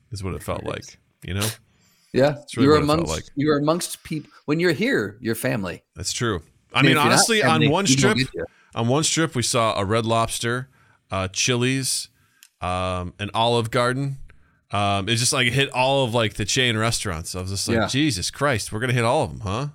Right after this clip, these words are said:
Speaker 1: You know?
Speaker 2: Well.
Speaker 1: Yeah, it was, it was, it was, it was a real treat. We didn't go out to eat at all. We, we basically rented a house, uh, that had its own little pool, and, um, it was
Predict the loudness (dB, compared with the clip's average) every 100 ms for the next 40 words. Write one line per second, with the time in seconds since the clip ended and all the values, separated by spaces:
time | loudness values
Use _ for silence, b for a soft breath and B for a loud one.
0 | _ _ -10 -4 -4 -4 -8 b b b
1 | b b -6 -6 -8 _ _ _ _ _
2 | _ _ _ _ _ -6 -4 -2 -2 -2
3 | -4 -2 -2 -2 -4 -2 -2 -2 -2 -2
4 | -2 0 0 0 -4 0 0 0 0 0
5 | 0 0 -2 -2 -6 -4 0 0 0 0
6 | 0 0 0 0 0 -2 -2 -2 -2 -4
7 | -6 -10 B B B B B 0 2 4
8 | 2 2 0 0 0 0 -2 -2 0 -2
9 | -4 -4 -2 0 0 -2 _ b b b
10 | -10 -4 -2 -4 -4 -2 0 0 0 0
11 | 0 -2 -4 -4 0 0 -2